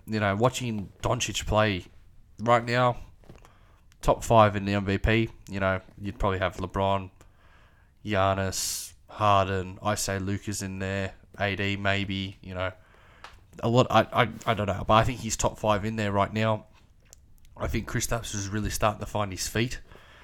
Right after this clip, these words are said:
And, you know, if he can start to be a dominant player, I think this team's got no, you know, the potential to be a top four seed.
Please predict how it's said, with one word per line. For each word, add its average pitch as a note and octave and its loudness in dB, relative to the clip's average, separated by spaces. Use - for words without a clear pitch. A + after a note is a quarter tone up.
And, G2 -8
you G2+ -4
know, F#2+ -2
if G2+ -4
he B2 0
can G#2+ -8
start A2 -4
to - -8
be F#2+ -4
a G2 -8
dominant F#2+ -2
player, F#2+ 2
I F#2+ -4
think - -8
this G2+ -8
team's - -6
got - -6
no, F2+ -4
you G#2 -2
know, F2+ -2
the - -8
potential - -4
to - -12
be F2+ -4
a F#2 -4
top - -6
four G2+ -4
seed. F#2+ -4